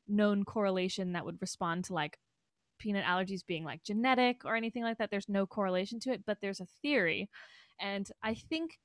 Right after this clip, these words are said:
in general, from what I looked up, this theory is generally disregarded and not really likely, but it is still plausible. And I just think this is funny because if the, if that's the case, that's how I got a peanut allergy.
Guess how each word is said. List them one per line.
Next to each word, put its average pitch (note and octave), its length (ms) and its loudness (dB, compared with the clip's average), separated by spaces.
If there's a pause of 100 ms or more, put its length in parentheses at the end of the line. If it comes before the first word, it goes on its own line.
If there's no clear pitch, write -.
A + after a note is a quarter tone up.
(100)
in A3+ 160 0
general, A#3+ 500 2
from A3+ 280 -2
what G#3+ 180 4
I G#3 200 6
looked F#3+ 360 -2
up, G3 180 2 (420)
this G#3+ 140 0
theory A3 500 2 (320)
is F#3+ 320 2 (240)
generally A3 460 4
disregarded G3 720 2
and F#3 260 -2
not F#3 260 0 (300)
really G#3 440 0
likely, A3+ 540 2 (200)
but A3+ 220 6 (100)
it G#3+ 120 4
is A3 240 4
still G#3+ 560 2 (220)
plausible. G3 640 2 (640)
And A#3 80 0
I G#3 100 4
just G3+ 160 -2
think A3+ 160 -2
this A3 160 0
is - 140 -10
funny G3+ 260 2
because F#3+ 300 -2
if F#3 140 -2 (300)
the, F#3+ 100 -2 (140)
if G#3 140 0
that's G#3+ 220 6
the G#3 80 -2
case, G#3+ 260 4
that's F3+ 180 -4
how F3+ 140 4
I F3 160 8
got D#3 160 2
a D#3+ 40 -4
peanut F3+ 220 -4
allergy. D#3+ 400 -4